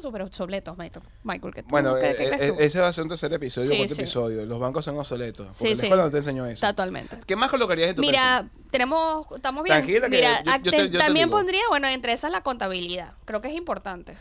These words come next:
Speaker 2: ¿Sabes que ya
Speaker 1: Una
Speaker 2: el
Speaker 1: contabilidad básica.
Speaker 2: Ojo, yo, yo nunca raspé ninguna materia en el liceo.
Speaker 1: Ok.
Speaker 2: Eh, mírame como lerdo, como te dé la gana, pero contabilidad
Speaker 1: Wow.
Speaker 2: es la única que pasé con diez.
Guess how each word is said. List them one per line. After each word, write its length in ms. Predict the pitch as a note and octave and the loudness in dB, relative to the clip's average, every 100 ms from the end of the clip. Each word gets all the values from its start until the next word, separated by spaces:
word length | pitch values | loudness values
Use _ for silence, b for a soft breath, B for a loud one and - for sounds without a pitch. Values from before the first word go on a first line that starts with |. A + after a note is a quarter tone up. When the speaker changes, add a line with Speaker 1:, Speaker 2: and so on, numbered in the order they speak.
| - | -16
Speaker 2:
¿Sabes 240 | - G#3 D#4+ | 0 2 4
que 100 | D#4+ | 4
ya 80 | A#3+ | 4
Speaker 1:
Una 80 | C#4 | 6
Speaker 2:
el 40 | |
Speaker 1:
contabilidad 400 | F4+ D#4 A#3+ G#3+ | 6 6 4 6
básica. 420 | A#3 A3+ - F#3 E3+ | 6 4 0 6 8
Speaker 2:
Ojo, 220 | F#3 C#3+ | 8 4
yo, 240 | C3+ C#3 C#3+ C3+ | 0 -2 -4 -6
yo 200 | C3 E3 | 0 0
nunca 260 | G#3+ A#3+ A#3 | 0 0 0
raspé 280 | G#3+ - D#3 | -2 -4 -4
ninguna 280 | F3 F3 F#3+ | -4 -6 -4
materia 320 | E3 B2 C3 | -2 -2 -2
en 60 | E3 | -4
el 80 | |
liceo. 340 | A#2 - E2 D2 - | -4 -8 -10 -14 -16
Speaker 1:
Ok. 180 | A#3 A3 - - - - - G#2 G2+ | -16 -16 -18 -20 -20 -20 -14 -10 -8
Speaker 2:
Eh, 960 | G2+ G#2 G#2 G2+ G2+ F#2+ F#2 - - F#2+ | -8 -8 -8 -10 -10 -12 -16 -18 -20 -16
mírame 280 | A#2 A#2 C#3 | -10 -6 -6
como 200 | D3+ A2+ | -6 -6
lerdo, 320 | G#2+ D#3 F#3 | -4 -4 -4
como 160 | F3 A2+ | -10 -10
te 80 | G#2+ | -8
dé 80 | A2 | -6
la 100 | B2 | -4
gana, 300 | D3 F3 G3 | -4 -6 -2
pero 220 | C#3+ C3 | -2 0
contabilidad 800 | C3 E3+ G3+ G3+ G3+ D3 A2+ F3+ - | -2 -4 -4 -6 -6 -4 -6 -8 -12
Speaker 1:
Wow. 140 | - - - B B B B B - | -14 -14 -16 B B B B B -4
Speaker 2:
es 180 | C3+ C3+ | -2 2
la 220 | D#3 D3+ | 2 2
única 640 | C#3 E3 D#3 - C#3 F#3+ - | 0 -2 -2 -4 -6 -6 -12
que 140 | - C3+ | -10 -4
pasé 260 | B2 B2 | -4 -4
con 180 | - A#2+ | -6 -8
diez. 500 | A2+ A#2 - - - | -8 -14 -14 -16 -16